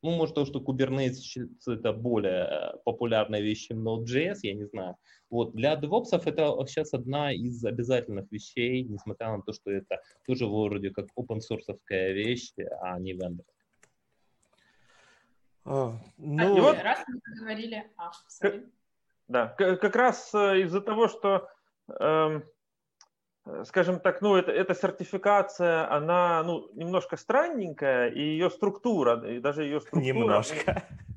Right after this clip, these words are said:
Speaker 4: вне-, внешняя, э, она не очень заточена на,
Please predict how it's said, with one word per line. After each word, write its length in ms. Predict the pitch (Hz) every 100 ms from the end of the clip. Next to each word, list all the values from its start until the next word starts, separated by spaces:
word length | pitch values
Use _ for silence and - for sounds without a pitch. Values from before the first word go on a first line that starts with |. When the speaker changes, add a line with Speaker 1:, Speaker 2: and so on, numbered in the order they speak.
| -
Speaker 4:
вне-, 260 | - - -
внешняя, 680 | 170 190 147 - 139 127 123 - - - -
э, 640 | 143 139 143 139 139 - - - - _ _ _ -
она 280 | 143 196
не 140 | 202 196
очень 280 | 262 220 185
заточена 680 | 175 208 240 233 202 180 170
на, 420 | 175 196 196